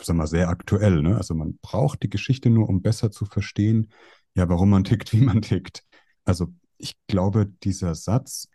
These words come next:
„Man wühlt doch nur in der Vergangenheit rum und wühlt die auf und so und warum spricht man nicht über aktuelle Probleme?“, ähm, den, den würd ich so umformulieren, dass wir uns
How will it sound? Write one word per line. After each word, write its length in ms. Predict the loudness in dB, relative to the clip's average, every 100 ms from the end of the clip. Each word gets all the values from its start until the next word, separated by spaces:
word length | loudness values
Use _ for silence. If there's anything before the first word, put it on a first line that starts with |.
| _
„Man 200 | -2 2
wühlt 160 | 2
doch 100 | 2
nur 140 | 2 2
in 60 |
der 100 | 2
Vergangenheit 720 | 0 -4 -2 0 0 -2 -6 -2
rum 180 | 0
und 160 | 0 0
wühlt 200 | -2 -2
die 100 | -4
auf 340 | 0 0 0
und 140 | -2 -6
so 180 | -4 -4
und 320 | -4 -4 -6
warum 220 | -4 -6
spricht 320 | -4 -6 -4
man 120 | -4
nicht 140 | -4 -6
über 200 | -10 -10
aktuelle 420 | -10 -6 -2 -2
Probleme?“, 580 | -4 -6 -4 -2 -2 -2 _ -20 -20 -20 _ 0
ähm, 380 | 0 0 -4 _ 2
den, 480 | 4 4 0 -6 -6
den 180 | -2 0
würd 140 | 0 -2
ich 160 | -4
so 160 | 2 2
umformulieren, 720 | 4 2 2 0 0 0 0
dass 280 | -2 -10 -4
wir 160 | -4 -2
uns 320 | -4 -6